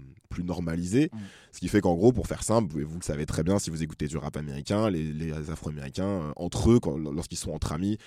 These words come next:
Speaker 1: toutes les deux minutes, ça va dire nigga, bitch, et autres termes, euh, voilà, qui, qui renvoient à une forme de réalité racialisée, on va dire. Et j-,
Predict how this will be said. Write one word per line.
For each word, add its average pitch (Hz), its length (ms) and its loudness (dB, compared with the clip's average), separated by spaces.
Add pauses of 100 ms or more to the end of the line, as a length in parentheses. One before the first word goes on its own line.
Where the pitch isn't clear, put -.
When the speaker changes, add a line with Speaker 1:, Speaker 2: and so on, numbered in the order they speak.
(240)
Speaker 1:
toutes - 140 -2
les 87 80 4
deux 85 80 2
minutes, 82 240 0
ça - 80 -2
va 78 100 -2
dire 80 200 -4
nigga, 82 480 0
bitch, 80 420 0 (420)
et 110 160 12
autres 107 380 10
termes, 101 400 4
euh, 82 180 2
voilà, 80 280 -2
qui, 76 260 -10
qui - 120 -6
renvoient 104 380 4
à 117 60 10
une 101 120 2
forme 98 200 2
de 92 80 6
réalité 90 400 2
racialisée, 80 480 -2
on 67 100 -6
va 62 120 -10
dire. 60 120 -12 (1200)
Et 120 120 6
j-, 110 220 2